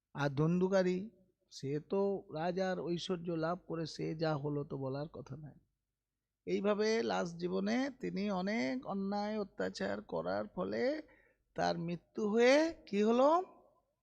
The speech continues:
সে বিভিন্ন প্রেত যোনি ভ্রমণ করছেন হয়ে, আর এই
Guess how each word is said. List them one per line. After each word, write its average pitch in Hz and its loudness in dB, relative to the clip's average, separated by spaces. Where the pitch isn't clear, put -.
সে 214 4
বিভিন্ন 208 6
প্রেত 175 0
যোনি 151 -2
ভ্রমণ 143 -2
করছেন 113 -10
হয়ে, 175 4
আর 123 -8
এই 127 -6